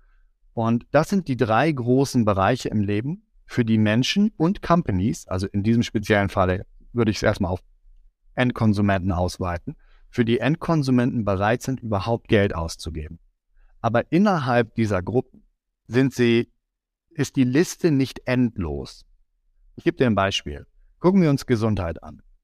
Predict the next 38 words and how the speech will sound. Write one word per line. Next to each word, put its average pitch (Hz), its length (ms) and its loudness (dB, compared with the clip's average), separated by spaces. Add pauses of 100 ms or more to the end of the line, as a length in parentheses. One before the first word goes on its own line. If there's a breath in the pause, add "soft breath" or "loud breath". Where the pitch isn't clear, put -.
(580)
Dann 120 160 0
können 180 200 2
wir 139 140 4
sagen, 117 280 4
Menschen 131 360 0
sind 123 180 0
bereit, 98 520 -2
signi-, 127 380 -4
sagen 143 160 2
wir 143 40 2
mal, 135 80 2
eine 127 160 2
signifikante 127 640 -2
Summe 117 220 2
für 113 120 -4
den 107 120 0
typischen 120 380 -2
Privatkonsumenten 107 1000 -2
ist 95 220 -6
dreitausendachthundert 98 800 -6
Euro. 76 300 -10 (840)
Die 120 280 -2
Summe 190 500 -2
an 135 180 2
Problemen, 131 460 0
für 131 180 0
die 117 140 0
Menschen 120 380 0
bereit 110 340 2
sind, 175 220 -6
in 123 140 -2
ihrer 117 320 2
Gesundheit 135 760 0
dreitausendachthundert 117 840 0
Euro 120 220 4
auszugeben, 113 460 0
ist - 180 -6
endlich. 139 400 0